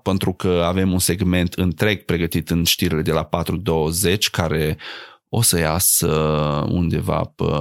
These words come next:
stați așa să văd, ar fi trebuit să iasă pe douăzeci și șase, numai că ne-a dat YouTube-ul strike, deci trebuie să așteptăm o săptămână,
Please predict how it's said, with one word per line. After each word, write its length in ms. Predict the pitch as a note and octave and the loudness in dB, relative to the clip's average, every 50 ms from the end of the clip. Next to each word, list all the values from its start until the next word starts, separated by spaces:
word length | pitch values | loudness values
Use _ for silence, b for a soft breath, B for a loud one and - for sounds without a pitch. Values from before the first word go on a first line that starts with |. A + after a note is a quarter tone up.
| D2 | -2
stați 320 | E2+ - - - - - - | -2 -2 -2 -4 -4 -4 -4
așa 160 | - - - | -4 -4 -2
să 140 | - - - | -2 -4 -4
văd, 260 | G#2+ A2+ - - - _ _ B B B B | -4 -4 -6 -6 -8 _ _ B B B B
ar 120 | B - F#2 | B -4 -4
fi 100 | - - | -2 -2
trebuit 220 | - F2+ G2 G2 | -2 0 0 0
să 80 | - F2+ | 0 0
iasă 240 | F2 F2 F2 - - | 0 0 0 0 -2
pe 140 | - - | -2 -4
douăzeci 440 | E2 F2 - F2 F2 F2 F2+ E2+ E2+ | -4 0 0 0 2 2 0 0 0
și 160 | - - - | 0 0 0
șase, 600 | - - - - G2 G2 F#2+ - - - E2+ E2+ | 0 2 2 2 2 2 0 0 0 0 0 2
numai 380 | F#2 F2+ F2 F2+ F#2 F#2 F#2+ - | 2 2 2 2 2 0 0 -2
că 500 | - - F2 E2 E2 E2 E2+ E2+ F2 - B B B B B B B _ | -4 -2 -2 0 0 0 0 -2 -2 -4 B B B B B B B _
ne-a 220 | - E2 F2 E2+ | -4 -2 -2 0
dat 300 | E2 F#2 F2 F2+ F2 - | 0 0 0 0 -2 -2
YouTube-ul 540 | D2+ D#2+ D#2+ E2 E2 - D#2+ D#2 F2 E2+ F2 | -2 -2 -2 -2 -2 -2 -2 -2 0 -2 0
strike, 640 | - - - - F#2+ G2 G2+ G2+ G2+ G2+ - - - _ | 0 0 0 0 0 0 0 0 0 -2 -6 -10 -14 _
deci 400 | - F#2+ F#2+ F#2 - - - - - | -4 -2 -2 -2 0 0 -2 -2 0
trebuie 200 | - F2+ F2+ F2+ | 0 0 0 2
să 100 | - F2 | 0 0
așteptăm 460 | F2 - - - - - F2 E2+ E2+ | 0 0 -2 -2 -2 -2 0 0 2
o 60 | E2+ | 2
săptămână, 960 | - - D#2+ - - - - E2 E2+ G2 A#2+ A#2 G#2+ G#2+ G2+ F#2+ F#2 F#2 F#2 | 0 0 -2 -4 -4 -4 -2 0 0 2 2 2 2 2 2 2 2 2 0